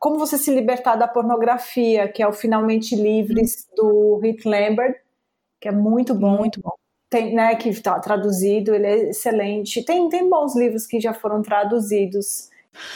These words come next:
Speaker 2: Então, Larissa, eu queria te agradecer muito pelo seu tempo, disponibilidade aqui em conversar, em expor tanta coisa aqui pra gente. E eu queria, se possível, você, você pode orar pela
Speaker 1: Uhum.
Speaker 2: gente pra encerrar esse episódio?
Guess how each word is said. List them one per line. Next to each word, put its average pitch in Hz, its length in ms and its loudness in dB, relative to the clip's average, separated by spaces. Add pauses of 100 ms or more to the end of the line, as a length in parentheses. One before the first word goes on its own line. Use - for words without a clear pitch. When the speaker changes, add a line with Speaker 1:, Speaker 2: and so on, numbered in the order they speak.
(180)
Speaker 2:
Então, 302 200 -2
Larissa, 285 320 0
eu - 20 -8
queria 320 500 -2 (420)
te - 120 -4
agradecer 254 420 0
muito 254 380 0
pelo 233 160 -2
seu 214 180 -4
tempo, 233 440 -4
disponibilidade 214 720 -4
aqui 202 180 -6
em 208 60 -4
conversar, 202 840 -4 (380)
em 196 140 -2
expor 220 360 -4
tanta 226 240 -4
coisa 208 300 -4
aqui 202 100 -10
pra 208 160 -4
gente. 240 420 -4
E 277 80 -2
eu 302 80 -2
queria, 311 440 -4
se 262 140 -6
possível, 254 380 -4
você, 262 140 -6 (120)
você - 180 -8
pode 311 420 -2 (340)
orar 208 520 -2 (340)
pela 220 140 0
Speaker 1:
Uhum. 185 60 2
Speaker 2:
gente 202 260 -2
pra 196 100 -4
encerrar 185 380 -4
esse - 160 -14
episódio? 190 560 -6